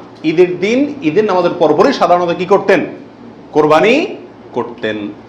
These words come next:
দ্বিতীয়, তৃতীয় দিনে তিনি নিতেন না। অতএব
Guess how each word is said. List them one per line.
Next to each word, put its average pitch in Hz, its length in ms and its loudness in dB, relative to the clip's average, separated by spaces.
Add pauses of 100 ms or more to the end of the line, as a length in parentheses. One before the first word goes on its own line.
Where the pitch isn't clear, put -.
(100)
দ্বিতীয়, 220 340 0
তৃতীয় 190 320 0
দিনে 185 220 0
তিনি 190 220 0 (400)
নিতেন 160 380 0 (100)
না। 98 100 -4 (260)
অতএব 202 320 2